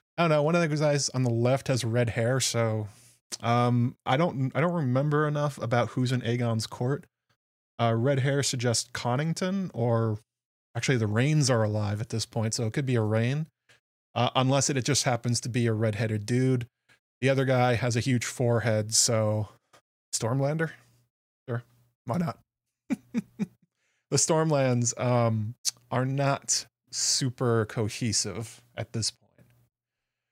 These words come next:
I mean, they look like nobles. They're wearing swords. They've got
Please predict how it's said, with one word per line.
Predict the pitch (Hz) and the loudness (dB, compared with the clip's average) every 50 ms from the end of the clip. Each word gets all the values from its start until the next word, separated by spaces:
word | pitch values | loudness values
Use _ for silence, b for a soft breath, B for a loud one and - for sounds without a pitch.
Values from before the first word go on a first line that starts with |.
| b b b b _ - | b b b b _ -2
I | 151 | 0
mean, | 165 165 | 2 4
they | 165 170 | 4 4
look | 175 190 190 - | 2 2 2 2
like | 180 156 127 | 2 2 2
nobles. | 131 123 123 135 131 139 147 143 139 131 - | 4 4 4 4 4 2 2 2 2 0 0
They're | - 127 | 0 0
wearing | 127 135 139 135 127 | 0 0 2 2 2
swords. | - - - 123 123 123 123 123 123 123 117 113 - | 2 2 2 2 2 2 4 4 2 2 2 0 0
They've | - 123 113 113 | 0 0 -2 0
got | 131 139 135 135 123 - | 0 2 2 2 0 -2